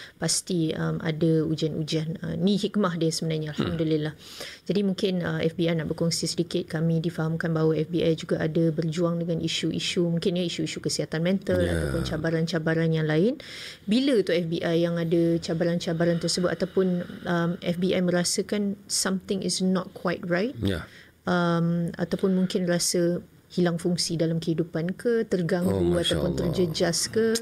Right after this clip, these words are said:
Speaker 1: kesihatan mental macam mana?
Speaker 2: Okey, um,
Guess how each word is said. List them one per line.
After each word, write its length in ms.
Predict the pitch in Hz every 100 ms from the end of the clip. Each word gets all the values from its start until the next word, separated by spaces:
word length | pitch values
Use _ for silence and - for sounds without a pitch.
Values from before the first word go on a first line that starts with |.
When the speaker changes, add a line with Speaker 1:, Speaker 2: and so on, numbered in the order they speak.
| 226
Speaker 1:
kesihatan 460 | 190 - 185 190
mental 400 | 185 190 - 254
macam 240 | 240 190 180
mana? 160 | 165 160 - - - - - -
Speaker 2:
Okey, 460 | 98 101 98 85 71
um, 720 | 87 92 92 90 90 90